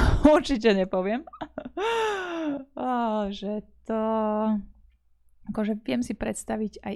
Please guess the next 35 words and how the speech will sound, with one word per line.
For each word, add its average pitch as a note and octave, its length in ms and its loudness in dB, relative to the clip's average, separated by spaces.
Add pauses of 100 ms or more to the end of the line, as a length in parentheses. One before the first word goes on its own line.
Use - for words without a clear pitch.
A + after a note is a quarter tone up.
inak G#3 240 0
tráviť G#3+ 480 -6
svoj G#3+ 320 -4
čas, A3 400 -2 (420)
ale G#3 240 4
asi G#3 160 -2
v - 100 -8
tom G#3+ 120 2
nastavení, G#3 400 2
ktoré G#3 260 -2
som G#3 160 0
mala, F#3+ 540 0
tak - 180 -8
som F3 140 -4
to F3 100 -6
potrebovala. F3 720 -6
Ale F3 140 -8
keď F3 260 -6
už F3 140 -8
ženy F#3 180 -2
naozaj F3+ 560 -4
majú G3+ 320 -2
tie G3+ 140 -10
svoje F#3+ 260 -6
sebahodnoty, F3+ 560 -8
keď F#3 140 -6 (100)
toto C#4+ 200 -4 (120)
učia C4+ 320 0
už A3 120 0
na G3+ 80 0
tej F#3 200 -4
základnej, G#3 600 -2 (260)
tak G3+ 140 -2
už G3 340 -4
naozaj, A3 480 0